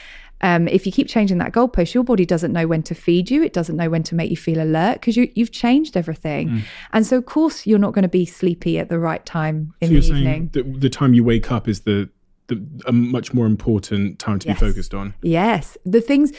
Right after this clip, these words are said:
Speaker 1: your morning routine is gonna be way more important than your evening routine when it comes to your sleep at night.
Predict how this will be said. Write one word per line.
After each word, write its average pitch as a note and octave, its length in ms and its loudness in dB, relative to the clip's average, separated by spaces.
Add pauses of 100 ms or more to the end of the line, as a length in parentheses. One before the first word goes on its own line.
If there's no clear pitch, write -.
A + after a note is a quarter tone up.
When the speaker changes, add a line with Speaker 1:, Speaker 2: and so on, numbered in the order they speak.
(180)
Speaker 1:
your B3 160 4
morning D4 340 4
routine C#4 480 2
is A#3 160 -2
gonna G#3+ 160 2
be G3 160 2
way F#3 240 2
more F#3 180 0
important G3 680 2
than F3+ 140 2
your E3+ 160 2
evening E3 360 0
routine D#3+ 720 0
when E3 140 0
it - 120 -6
comes E3 340 -2
to - 100 -6
your D#3+ 100 -2
sleep D#3+ 320 -6
at - 100 -2
night. D3 260 -6